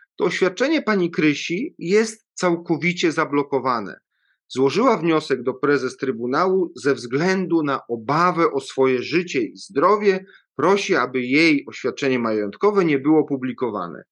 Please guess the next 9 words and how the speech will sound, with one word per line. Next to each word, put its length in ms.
Pani 180
Krysiu, 580
ale 180
oświadczenia 640
majątkowe 680
w 80
rubryce 640
adres 360
zamieszkania 880